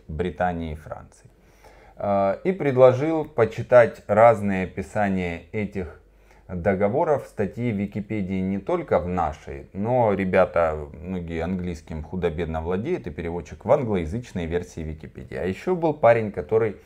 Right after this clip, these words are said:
э, н-, немецкий знал. И сравнили, где какие высказывания, цитаты приведены, где нет, э, где подробнее, э, показалось ребятам, что у немцев обо всем, ну, им,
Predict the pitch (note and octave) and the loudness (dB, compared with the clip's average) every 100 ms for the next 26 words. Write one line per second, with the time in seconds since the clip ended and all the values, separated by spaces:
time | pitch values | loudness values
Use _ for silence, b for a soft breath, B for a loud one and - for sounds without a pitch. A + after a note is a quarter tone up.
0 | B B B - F#2+ F#2+ F#2 F2+ F2+ G2+ | B B B -2 4 6 4 2 0 -2
1 | G#2 G2+ A2 A2+ F#2+ D#2+ - D#2+ C#2 D2 | -2 -2 0 2 2 -2 -10 -10 -10 -12
2 | - - _ b b b b b - E3+ | -14 -16 _ b b b b b -6 0
3 | G#3 A3 - G3+ F#3+ E3 E3+ D#3 C3 A#2 | 0 0 4 4 4 0 -2 -2 -2 -2
4 | B2+ D3+ C3 B2+ B2+ A#2 B2 B2 B2+ B2 | -4 -2 -4 -2 -2 0 -2 2 8 8
5 | B2 B2+ B2 A#2 G#2+ B2 - A2 G#2+ G#2+ | 8 2 2 0 -2 -4 4 4 4 0
6 | G2 G#2+ G#2+ G#2+ G#2 E2+ D#2+ E2 D#2+ E2 | -4 -4 -4 -2 -2 -2 -4 -6 -6 -2
7 | B2+ G#2 D#2+ D2+ D2+ - - E2+ E2 E2 | 0 0 -2 -6 -8 -10 -12 -8 -6 -4
8 | E2+ F2 F#2 G#2+ B2 C3+ - A#2+ G#2+ G#2+ | -4 -6 -8 0 0 0 6 6 6 4
9 | A2+ A2 G#2+ G#2+ G2+ G2 F#2 F#2 F#2+ F#2 | 4 2 -2 0 0 -2 -2 -4 -2 -2
10 | F2+ G2+ F#2+ F#2+ G2+ G2 - G2 F#2+ F#2 | -2 -4 -2 0 2 0 -2 -4 -2 -2
11 | F#2 F2+ - G#2 F#2 E2 E2+ D#2+ D#2 - | -4 -6 -4 -2 0 -2 -6 -8 -10 -8
12 | D#2 E2 - - D2 C#2 - b b - | -4 -4 -6 -8 -8 -8 -16 b b -12
13 | F#2+ E2+ D2+ | -8 -6 -8